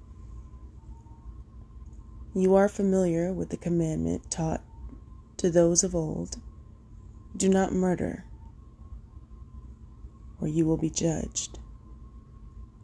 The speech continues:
But I'm telling you, if you hold anger in your heart toward a fellow believer, you are subject to judgment.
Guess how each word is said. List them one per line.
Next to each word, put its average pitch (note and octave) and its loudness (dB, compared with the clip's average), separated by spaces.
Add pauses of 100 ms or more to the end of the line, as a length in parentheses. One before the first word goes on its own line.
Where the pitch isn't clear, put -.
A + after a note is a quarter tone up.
(320)
But F3 2
I'm G3 8
telling D#3 -2
you, - -8 (800)
if - -2
you G3 6
hold F#3 4
anger F3 2
in E3 2
your D#3+ -2
heart E3+ -2 (840)
toward D#3+ 2
a - -6
fellow D#3+ 2
believer, D#3+ 0 (1120)
you E3 2
are - -2
subject - 2 (440)
to - 2
judgment. - -2